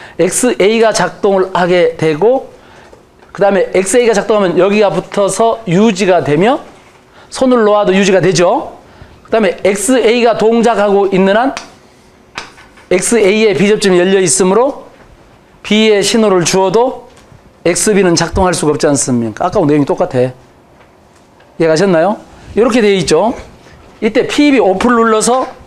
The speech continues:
복귀시킨 다음, 복귀시켰어요. 이제 다시 손을 놓고, 이번에는 B의 신호를 주게 되면 엑스비가 작동하고,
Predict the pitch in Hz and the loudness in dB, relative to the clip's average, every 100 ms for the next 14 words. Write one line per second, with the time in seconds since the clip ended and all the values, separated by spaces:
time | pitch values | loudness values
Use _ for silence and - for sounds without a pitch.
0 | - - - 185 240 214 - 226 202 180 | -20 -10 -6 -2 -2 -2 -2 -2 0 0
1 | 170 123 - - - - - - - - | 0 -4 -10 -20 -20 -20 -20 -20 -20 -20
2 | - _ _ _ - - _ _ - 175 | -20 _ _ _ -20 -20 _ _ -8 -4
3 | 202 - 240 202 175 160 202 247 - - | -2 -2 0 0 2 0 0 -4 -10 -18
4 | - 196 - 226 240 226 196 196 202 240 | -6 -4 -2 0 0 0 0 0 0 0
5 | - - - - - 180 233 233 247 277 | -2 -10 -20 -20 -6 0 0 2 0 -2
6 | - - - - - - - - 233 262 | -8 -20 -20 -20 -20 -20 -8 -2 2 2
7 | 254 - 247 240 240 240 240 - - - | 0 0 2 4 2 0 -6 -20 -20 -20
8 | - - - - 202 220 214 190 175 226 | -20 -20 -10 -4 0 2 2 2 2 2
9 | 311 - - - - - - - - 170 | 0 -6 -20 -20 -20 -20 -20 -16 -4 -4
10 | 180 - 220 170 240 233 196 196 220 190 | -2 -2 -2 0 2 2 0 -2 -2 0
11 | 180 175 262 302 | 0 2 0 -2